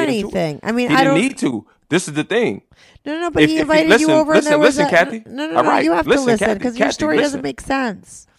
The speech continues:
Speaker 1: No, I know, Kathy. Listen, this is what I'm saying. It, th-, for, for me, if for him in his mind, he probably thought that if she's down with it,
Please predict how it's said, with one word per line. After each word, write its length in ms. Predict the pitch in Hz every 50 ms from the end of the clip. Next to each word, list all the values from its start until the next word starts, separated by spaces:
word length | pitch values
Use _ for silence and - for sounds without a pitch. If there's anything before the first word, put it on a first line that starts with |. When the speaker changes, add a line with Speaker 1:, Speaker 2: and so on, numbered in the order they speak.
| _ _
Speaker 1:
No, 320 | - 120 190 254 240 190
I 100 | - 147
know, 240 | 151 170 214 277 330
Kathy. 320 | - - 202 131 - - 135
Listen, 340 | 143 202 220 - 127 113 113
this 140 | 117 170 170
is 60 | 185
what 120 | 165 170
I'm 80 | 151 156
saying. 300 | - - - - 123 - - _ _ _ _ _ _ _ _ _ _ _ _ _ _ _ _ _ _
It, 200 | - - - _ _ _ _ _ 123 110
th-, 140 | 110 190 - _ _ _
for, 240 | - - - 170 156
for 180 | 127 - 175 160
me, 520 | 147 180 226 240 240 220 202 151 - - _ _ _ _ _ _ _ _ _ _ _ _ _
if 320 | - 156 156 151 - _ _ _ _ _ _ _ _ _ _ _ _ _ _ _ _ _ _ _ _ -
for 260 | - - 143 139 139
him 240 | 180 214 220 - 143
in 120 | 147 139
his 200 | 156 185 185 175
mind, 340 | 160 170 180 185 175 175 160
he 80 | 160
probably 500 | 151 - - 175 170 165 156 143 131 123
thought 280 | 113 123 160 165 117 120
that 160 | 123 110 80
if 160 | 107 123 113
she's 400 | - - 147 139 139 120 - -
down 500 | _ _ 104 101 123 139 156 165 156 123
with 240 | 113 156 151 147 -
it, 200 | 143 151 - -